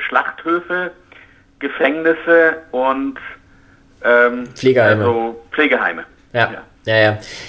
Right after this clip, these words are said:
Speaker 2: Und insofern ist natürlich die aktuelle Welle ein bisschen untypisch, weil sie vor allen Dingen junge Leute trifft. Sie ist auch insofern untypisch, also ich kann jetzt nochmal Gottlieb zitieren, er meinte, es gibt momentan halt vier wesentliche Epizentren, nämlich die großen Städte in Arizona, in Kalifornien, Florida und Texas.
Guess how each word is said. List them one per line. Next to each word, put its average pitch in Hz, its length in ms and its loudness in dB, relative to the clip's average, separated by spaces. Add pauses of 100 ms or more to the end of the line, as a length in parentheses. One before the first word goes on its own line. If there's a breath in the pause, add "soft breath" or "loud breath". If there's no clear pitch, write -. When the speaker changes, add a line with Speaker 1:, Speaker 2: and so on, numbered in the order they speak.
(180 loud breath)
Speaker 2:
Und 160 100 -2
insofern 208 380 4
ist 214 100 6
natürlich 196 320 4
die - 140 2
aktuelle 180 380 2
Welle 160 120 6
ein 160 80 2
bisschen 156 240 -2
untypisch, 170 480 0
weil 151 140 6
sie 151 80 -2
vor 147 140 -2
allen 151 120 0
Dingen 143 200 -2
junge 160 240 2
Leute 180 280 4
trifft. 170 300 -2
Sie 131 100 -2
ist 160 160 0
auch 190 160 4
insofern 190 400 2
untypisch, 196 480 0
also 151 140 4
ich 147 160 0
kann 156 140 0
jetzt 151 120 0
nochmal 180 280 4
Gottlieb 170 360 2
zitieren, 175 320 0
er 156 80 4
meinte, 147 240 4
es 143 80 -2
gibt - 160 -8
momentan 143 420 0
halt 135 140 2
vier 165 560 6
wesentliche 147 460 0
Epizentren, 185 800 2
nämlich 151 360 2
die 135 120 -6
großen 143 340 0 (220)
Städte - 340 0
in 135 240 2
Arizona, 139 600 4
in 160 80 2
Kalifornien, 151 560 2
Florida 143 360 4
und 120 80 -4
Texas. 214 540 0